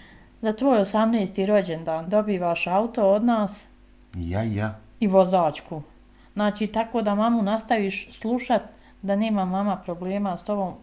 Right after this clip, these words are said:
Speaker 1: mani se svega, samo gledaj nju, pazi, škola ti je i to ti je. I od nas, od mojih prijatelja iz Njemačke, imaš auto ako Bog da, ako se ništa ne, ne do Bog nešta da se
Speaker 2: Da,
Speaker 1: poremeti.
Speaker 2: da bude sve kako treba.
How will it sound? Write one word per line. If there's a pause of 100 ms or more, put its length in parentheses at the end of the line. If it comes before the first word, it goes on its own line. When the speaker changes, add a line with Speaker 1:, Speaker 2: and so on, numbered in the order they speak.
Speaker 1:
mani
se
svega,
samo (460)
gledaj
nju, (520)
pazi,
škola
ti
je
i
to
ti
je. (720)
I
od
nas,
od
mojih
prijatelja
iz
Njemačke,
imaš (680)
auto
ako
Bog
da, (120)
ako
se
ništa
ne,
ne
do
Bog
nešta
da
se
Speaker 2:
Da,
Speaker 1:
poremeti.
Speaker 2:
da
bude
sve
kako
treba.